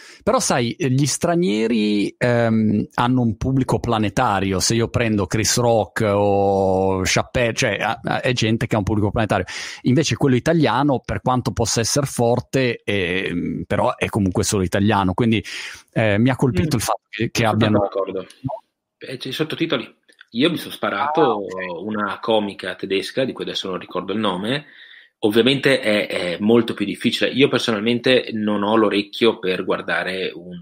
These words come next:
Speaker 2: comico inglese senza sottotitoli. Mia moglie mi ha
Speaker 1: Ok.
Speaker 2: regalato il biglietto per andare a vedere Jim Jeffries all'Apollo a Londra. Ho capito, però, eh, il pu-, il pubblico rideva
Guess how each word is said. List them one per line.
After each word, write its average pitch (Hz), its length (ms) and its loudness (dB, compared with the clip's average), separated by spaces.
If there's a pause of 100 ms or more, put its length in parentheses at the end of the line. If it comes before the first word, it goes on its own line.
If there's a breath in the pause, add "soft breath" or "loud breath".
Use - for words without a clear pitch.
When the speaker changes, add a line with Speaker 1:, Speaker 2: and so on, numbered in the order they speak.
Speaker 2:
comico 95 380 -6
inglese 92 600 -4
senza 185 480 -6
sottotitoli. - 720 -10
Mia 180 120 -8
moglie 95 300 -2
mi 98 80 -2
ha 90 40 -6
Speaker 1:
Ok. 90 60 -4
Speaker 2:
regalato 90 640 -4 (420 loud breath)
il 92 120 -6
biglietto 98 440 0
per 95 120 -2
andare 92 600 0
a 82 80 -2
vedere 92 380 -2
Jim 92 240 -4
Jeffries 90 640 -2
all'Apollo 90 1040 -4
a 87 40 0
Londra. 95 580 2 (880 loud breath)
Ho 113 180 4
capito, 123 840 2
però, 104 580 4
eh, 85 600 -4
il - 160 -12
pu-, 104 180 -4
il 90 200 -10
pubblico 98 420 -2
rideva 90 420 0